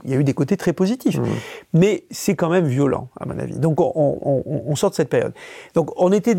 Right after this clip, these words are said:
Speaker 1: avant des obligations de, de moyens. Je pense que maintenant, quand je dis une dimension d'écoute différente, parce que finalement, cette, euh, ce mal-être, hein, que l'on peut ressentir n'est pas simplement dû au travail. Il est dû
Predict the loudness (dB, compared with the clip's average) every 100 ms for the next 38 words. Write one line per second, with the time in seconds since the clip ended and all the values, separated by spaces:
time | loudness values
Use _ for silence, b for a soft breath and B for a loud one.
0 | -2 -2 0 2 2 2 0 0 0 0
1 | -2 -2 -2 -2 0 2 2 2 2 0
2 | -4 B B -10 -2 0 0 2 2 2
3 | 2 2 0 -4 -4 0 0 2 0 -2
4 | _ 0 2 4 2 2 2 2 2 0
5 | 0 0 2 2 0 0 -4 -2 0 0
6 | -2 B B -4 0 4 4 2 0 -2
7 | -2 0 -2 -4 -6 -2 0 4 4 2
8 | -2 -14 -14 -12 -6 -6 -2 -2 0 0
9 | -2 -2 -4 -2 0 2 B B B B
10 | -2 4 4 4 2 0 2 0 2 0
11 | 2 2 2 0 0 -2 -2 -6 -6 -4
12 | 0 2 4 6 4